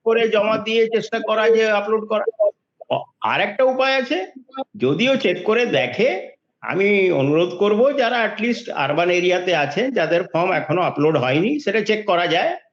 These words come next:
এপিক নাম্বার দিলে বলে দেয় যে আপনার এই ফর্মটা আপলোড হয়ে গেছে। চেক, চেক করে দেখবে, যদি আপলোড না হয়ে থাকে, সে নিজেও করতে পারে। অনলাইন ফর্মটা তো নিজেও আপলোড করতে পারে, তবে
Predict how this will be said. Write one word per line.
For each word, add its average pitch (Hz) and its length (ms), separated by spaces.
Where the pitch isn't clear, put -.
এপিক 160 320
নাম্বার 170 360
দিলে 165 540
বলে 170 180
দেয় 170 200
যে 214 140
আপনার 160 300
এই 147 100
ফর্মটা 143 340
আপলোড 131 300
হয়ে 117 140
গেছে। 110 260
চেক, 175 320
চেক 170 180
করে 196 220
দেখবে, 180 400
যদি 226 220
আপলোড 175 380
না 147 220
হয়ে 190 220
থাকে, 254 340
সে 277 160
নিজেও 190 360
করতে - 320
পারে। - 360
অনলাইন 151 480
ফর্মটা 165 360
তো 185 140
নিজেও 165 380
আপলোড 160 360
করতে - 280
পারে, - 220
তবে 277 220